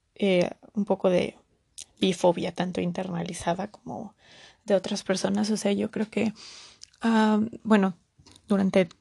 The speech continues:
digamos que de la prepa para acá, eh, solamente he tenido relaciones con, con mujeres, ¿no? O sea, todas mis novias, eh,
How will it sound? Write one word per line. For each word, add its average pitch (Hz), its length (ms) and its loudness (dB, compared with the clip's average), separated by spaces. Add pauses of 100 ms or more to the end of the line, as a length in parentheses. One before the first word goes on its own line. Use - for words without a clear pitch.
digamos 196 400 0
que 185 100 4
de 180 120 6
la 180 160 0
prepa 196 320 -2
para 202 180 0
acá, 190 400 -2 (400)
eh, - 220 -8
solamente 190 420 -2
he - 20 -10
tenido 190 400 -4
relaciones 196 480 -4
con, 196 300 -6 (480)
con 202 180 0
mujeres, 196 440 0
¿no? 196 120 0
O 214 40 -4
sea, 226 480 -4 (600)
todas 208 240 4
mis 190 160 -2
novias, 185 480 0 (360)
eh, 220 240 -8